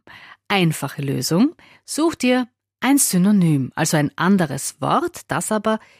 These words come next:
in etwa das Gleiche ausdrückt. Das ist eine prächtige Blume, ein fantastischer Tag,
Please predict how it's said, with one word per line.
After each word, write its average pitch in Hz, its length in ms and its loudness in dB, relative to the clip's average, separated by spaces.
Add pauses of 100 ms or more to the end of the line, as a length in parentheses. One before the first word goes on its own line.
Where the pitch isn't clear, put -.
(160)
in 180 260 2
etwa 160 300 -4
das - 340 -6
Gleiche 147 500 -6
ausdrückt. - 800 -4 (560)
Das 208 200 0
ist 254 120 0
eine 175 200 2
prächtige 214 680 0
Blume, 185 440 4
ein 196 140 -4
fantastischer 220 880 -2
Tag, 202 400 -4